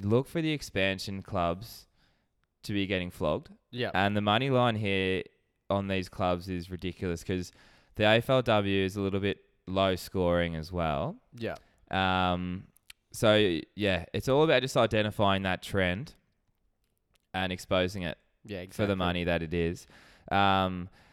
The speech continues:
Speaker 1: so that last season, they've actually expanded four new clubs. So these four clubs are Gold Coast, um, St Kilda, Richmond, and West Coast. So look for these four teams to get flogged.
Speaker 2: Yeah.
Speaker 1: So, um,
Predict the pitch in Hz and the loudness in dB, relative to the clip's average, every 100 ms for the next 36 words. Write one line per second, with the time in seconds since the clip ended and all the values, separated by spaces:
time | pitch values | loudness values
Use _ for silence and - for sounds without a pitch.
0 | _ _ - 120 117 117 - 117 127 - | _ _ 2 4 6 6 6 6 6 4
1 | 127 120 120 110 107 104 - 107 - 95 | 2 2 2 2 4 2 0 -6 -2 0
2 | 95 92 - 98 95 90 90 - 92 85 | 2 0 -2 0 0 0 -4 -2 -2 -2
3 | 80 101 98 107 - 117 110 110 101 98 | -2 -2 0 0 2 0 2 0 0 -2
4 | 85 95 98 110 107 107 - - - 90 | 0 2 2 0 0 0 -4 -18 -8 -2
5 | 90 87 87 87 82 - - _ _ _ | 0 0 -2 -8 -10 -14 -20 _ _ _
6 | - 104 - 101 98 92 90 87 - - | -8 -8 -2 2 4 4 4 4 0 -8
7 | - 95 98 - 92 85 80 90 - - | -6 -4 -4 -4 -4 -4 -2 -2 -2 0
8 | 92 131 - - - - 107 123 147 131 | 0 0 -6 -18 -10 -2 0 0 0 0
9 | 120 117 110 - 98 90 - 87 82 80 | 0 0 0 0 -2 -2 -6 -2 0 -2
10 | - _ _ _ _ _ _ - 98 87 | -6 _ _ _ _ _ _ -6 -4 0
11 | 76 58 _ _ 110 98 - _ _ - | -2 -4 _ _ -14 -14 -14 _ _ -4
12 | - 107 107 104 90 101 101 101 | 4 6 8 6 4 4 2 0